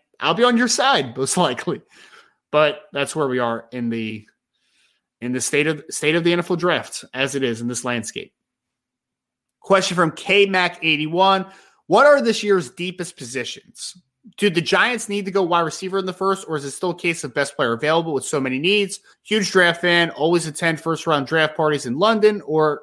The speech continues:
have la-, uh, lads round the man, in the man cave. Love it. Love it.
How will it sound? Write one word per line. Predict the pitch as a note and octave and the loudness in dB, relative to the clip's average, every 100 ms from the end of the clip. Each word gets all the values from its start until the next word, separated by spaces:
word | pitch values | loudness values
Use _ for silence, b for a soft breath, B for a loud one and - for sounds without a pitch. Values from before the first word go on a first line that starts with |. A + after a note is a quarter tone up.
| - | -6
have | D#3 D3+ C#3 | -2 0 -2
la-, | C3+ D3 C#3+ C3+ | 0 0 0 -4
uh, | C3+ C3+ | 0 0
lads | B2+ C#3+ E3 D#3+ C#3+ | 0 0 2 0 0
round | D3 D3 C#3+ C3+ - | 2 2 2 -2 -6
the | C3+ | -6
man, | B2+ C3 B2 A#2+ | -4 -2 -4 -4
in | C#3 | -6
the | C3+ | -4
man | B2+ A#2+ | -2 -4
cave. | A#2 A2 G#2+ E2+ _ | -6 -10 -10 -14 _
Love | B2+ A2 | -4 -4
it. | G2+ _ | -6 _
Love | C3 | -6
it. | B2 | -4